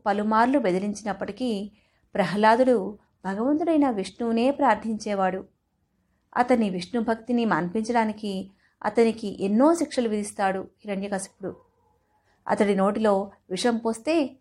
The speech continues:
అది అమృతంగా మారుతుంది. ఏనుగులతో తొక్కించమని ఆదేశించినప్పుడు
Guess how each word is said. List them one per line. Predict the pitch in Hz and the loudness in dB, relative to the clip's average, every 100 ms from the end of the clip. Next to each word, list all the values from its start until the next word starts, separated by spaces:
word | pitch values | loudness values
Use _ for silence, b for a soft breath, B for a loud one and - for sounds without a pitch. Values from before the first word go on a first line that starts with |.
| _ | _
అది | 214 214 | -4 -2
అమృతంగా | - 185 185 202 240 262 | -2 -2 -2 0 2 4
మారుతుంది. | 294 226 208 202 185 180 - _ _ _ _ _ _ 208 | 6 4 2 -2 -8 -8 -12 _ _ _ _ _ _ 6
ఏనుగులతో | 262 330 339 320 302 | 6 8 4 2 2
తొక్కించమని | 294 262 269 254 247 240 233 | 2 0 -2 -2 -2 -2 -2
ఆదేశించినప్పుడు | 214 214 214 226 214 214 208 214 202 190 | -2 0 0 -4 -6 -6 -4 -2 0 -2